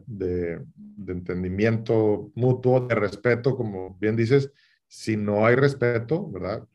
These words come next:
Claramente no, no, no se puede construir, ¿verdad? Y si yo te falto el respeto, tú me lo vas a faltar. Y al final de cuentas, pues, sí son conductas muy nocivas en, en, en, en los negocios, este, que al final de cuentas, pues,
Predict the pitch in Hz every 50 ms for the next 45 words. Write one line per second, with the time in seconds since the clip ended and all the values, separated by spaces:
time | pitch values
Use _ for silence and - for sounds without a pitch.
0 | _ _ _ - - 98 90 92 101 113 107 104 107 120 110 104 101 98 101 98
1 | 98 101 98 92 92 90 98 101 - 104 101 95 95 95 - 95 90 - - 117
2 | 131 131 127 98 85 87 87 92 98 92 82 - - 85 82 90 90 87 87 92
3 | 95 92 - 104 101 104 101 - 101 101 101 98 - - 104 101 - 107 - 104
4 | 95 98 95 92 90 87 92 90 - 85 82 85 120 123 127 120 - - _ _
5 | _ _ _ _ _ _ - 95 90 90 90 90 90 90 95 90 90 95 98 98
6 | 104 98 98 98 104 101 - - - - - - 98 92 107 104 104 101 - -
7 | 113 107 107 104 104 107 104 - - - 110 107 104 107 104 98 104 107 107 107
8 | 107 110 104 107 110 107 110 113 113 120 107 101 95 92 90 90 92 92 90 92
9 | 92 92 98 98 98 98 98 95 95 92 92 98 95 95 117 135 143 139 - _
10 | _ _ _ _ _ _ _ _ _ _ - 101 98 92 95 95 - _ 98 98
11 | 95 95 92 92 92 90 90 90 90 92 - - - _ _ - 98 92 92 90
12 | 87 90 - - _ - 98 92 92 95 92 90 90 92 - - 107 107 107 113
13 | 107 - - _ _ _ _ _ _ _ _ - 95